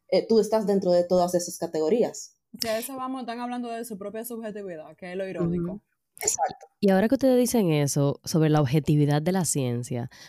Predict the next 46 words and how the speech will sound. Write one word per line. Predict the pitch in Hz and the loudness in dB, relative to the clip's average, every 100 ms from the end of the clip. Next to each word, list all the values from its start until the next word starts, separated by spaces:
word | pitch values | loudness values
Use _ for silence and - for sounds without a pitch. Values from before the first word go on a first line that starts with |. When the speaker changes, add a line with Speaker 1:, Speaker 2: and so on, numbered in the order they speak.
| - | -2
Speaker 3:
realmente, | 180 214 175 147 | 0 4 2 2
que | 147 | 0
eso | 147 | 2
es | 170 | 2
lo | 175 | 4
que | 175 | 4
iba | 165 170 | 4 4
y | 170 | 4
yo | |
hemos | 170 175 | 4 2
discutido | 165 - 156 156 | 0 0 -2 0
anteriormente, | 160 165 160 156 135 123 131 - - _ _ _ _ _ | 0 2 2 2 -2 -4 -8 -10 -20 _ _ _ _ _
la | 196 208 | 0 2
ciencia | 190 208 220 254 | 4 4 4 2
es | 247 - _ _ _ | 0 -6 _ _ _
una | 208 262 | 4 4
institución | 262 - 180 165 - 147 | 4 2 2 2 2 2
racista | 165 143 160 196 127 | 2 2 0 -2 -4
también. | 123 120 123 - 165 | -6 -6 -6 -8 -10
O | - - - - | -18 -20 -18 -2
sea, | 190 | 2
nosotras | 180 190 233 | 4 4 4
Speaker 2:
Ajá. | - | 4
Speaker 3:
hablamos | 208 196 202 226 | 4 4 4 4
desde | 208 185 190 | 2 2 2
la | 165 | 2
ciencia, | - 160 156 - 123 127 - - | 4 4 4 0 -4 -10 -16 -4
que | |
la | 160 151 | 0 2
ciencia, | - 208 220 196 | 2 4 4 4
que | 170 | 4
lo | 165 | 4
otro, | 185 170 | 4 0
que, | 170 165 | -2 0
que | 165 135 _ | 2 0 _
no | 160 175 | 0 2
queremos | - 226 226 | 2 0 2
criticar | 214 214 202 | 0 2 2
la | 214 | 4
ciencia, | 175 156 165 | 4 4 4
pero | 156 175 165 160 | 2 4 4 4
la | 156 | 2
ciencia | - 185 175 151 | 2 2 4 2
tiene | 139 127 131 | 2 0 2
críticas | 156 254 - - 123 | 2 2 2 -4 -4
también. | 139 123 120 | -4 -4 -6